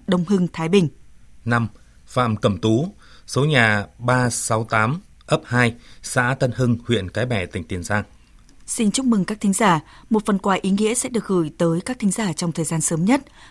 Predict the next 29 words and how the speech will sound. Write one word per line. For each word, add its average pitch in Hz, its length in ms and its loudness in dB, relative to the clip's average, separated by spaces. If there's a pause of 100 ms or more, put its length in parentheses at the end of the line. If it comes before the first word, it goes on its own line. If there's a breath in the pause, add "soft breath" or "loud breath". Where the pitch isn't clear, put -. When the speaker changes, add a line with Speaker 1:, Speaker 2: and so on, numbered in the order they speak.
(100)
Speaker 1:
Và 202 100 2
bây 208 140 2
giờ 196 240 2
là 170 180 2
năm 202 200 2
câu 208 140 -2
hỏi 175 200 -2
của 147 120 -6
tuần 156 180 -2
này. 151 180 4 (680)
Speaker 2:
Câu 147 100 2
một, 120 240 2 (440 soft breath)
chủ 123 140 -2
đề 120 220 6
của 110 300 2
tuần 117 240 2
lễ 127 160 2
biển 113 440 2
và 107 200 -2
hải 104 200 -2
đảo 98 160 0
Việt 104 200 -2
Nam 127 200 2 (160)
hai 127 200 -2
nghìn 107 280 0
không 123 160 -6
trăm 120 160 -2
mười 90 140 -2
ba 113 240 0